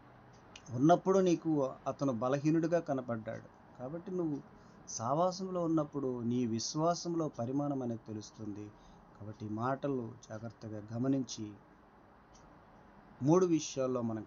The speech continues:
ఖచ్చితంగా ఉందాం. ఈ మాటలు దేవుడు దీవించి ఆశీర్వదించును గాక. చిన్న ప్రార్థన. పరిశుద్ధుడు యేసయ్యా, మీకు వందనాలు, స్తోత్రాలు చెల్లించుకుంటున్నాను ప్రభువా, గొప్ప దేవుడు అయ్యా.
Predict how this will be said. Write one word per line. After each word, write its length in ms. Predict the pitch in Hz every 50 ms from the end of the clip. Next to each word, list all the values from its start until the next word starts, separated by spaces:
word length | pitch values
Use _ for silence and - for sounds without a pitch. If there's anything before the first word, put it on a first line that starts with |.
| -
ఖచ్చితంగా 760 | 110 110 - - - - 131 120 117 110 107 104 104 113 - - - - - - - - - - - - - - - - - - - - - - - - - - - - 107 113
ఉందాం. 420 | 123 123 120 113 113 107 98 98 104 - - - - - - - - - 110 107
ఈ 20 |
మాటలు 640 | 107 107 113 123 123 117 127 123 117 113 107 104 101 101 - 104
దేవుడు 300 | 104 104 104 101 98 98
దీవించి 560 | 113 120 127 131 135 139 127 - - 185 196 - - 98
ఆశీర్వదించును 680 | 101 98 - 98 92 90 98 95 98 - - 101 95
గాక. 240 | 95 95 92 92 -
చిన్న 300 | 98 - - - 110 107
ప్రార్థన. 460 | - - 120 123 120 113 92 - 92 95 - - - - - - - - - - -
పరిశుద్ధుడు 640 | 156 180 196 190 - 214 180 190 170 170 143 143 131
యేసయ్యా, 420 | 127 127 123 - 131 127 123 123 123
మీకు 240 | 123 120 - 117
వందనాలు, 440 | 117 117 113 117 120 117 120 117 110
స్తోత్రాలు 500 | 104 - - 120 117 113 - 113 110 107
చెల్లించుకుంటున్నాను 800 | 104 110 104 107 98 - - - 107 101 101 104 104 101 101 98
ప్రభువా, 440 | 87 - 98 95 92 - - 123 135
గొప్ప 320 | 135 110 104 95 - -
దేవుడు 320 | 104 98 101 101 101 95 98
అయ్యా. 300 | 98 98 101 107 123